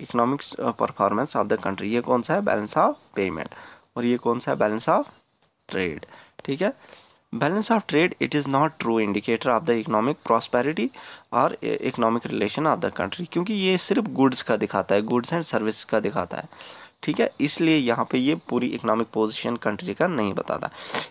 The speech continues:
इस पे सब कुछ बताता है, एफ़डीआई कितना है, कैपिटल,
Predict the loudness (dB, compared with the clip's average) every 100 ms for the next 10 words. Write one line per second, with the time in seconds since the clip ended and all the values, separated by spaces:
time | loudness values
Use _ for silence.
0 | -6 -4 0 0 0 -2 -2 0 2 2
1 | 2 2 2 0 2 2 2 -4 0 2
2 | 4 2 0 -4 -14 -12 0 0 2 2
3 | 0